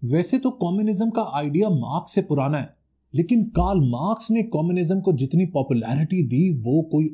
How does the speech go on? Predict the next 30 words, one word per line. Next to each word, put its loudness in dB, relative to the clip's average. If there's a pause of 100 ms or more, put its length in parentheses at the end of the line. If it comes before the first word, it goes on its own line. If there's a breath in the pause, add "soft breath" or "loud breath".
और -2
नहीं 2
दे 2
सका। -8 (300)
द 2 (120)
कम्युनिस्ट 0
मैनिफेस्टो 0
में 0
बहुत 0
ही 4
कमाल 0
तरीके 2
से 0
कार्ल -2
मार्क्स -4
ने 0
मुआशरे -2
की -4
जो 2
दो 2
क्लासेस -4
हैं, 2
उनको -2
डिफाइन 0
किया 0
है, -14 (460)
जिसमें 0
पहले -2
है 0
बोर्जुआजी। -2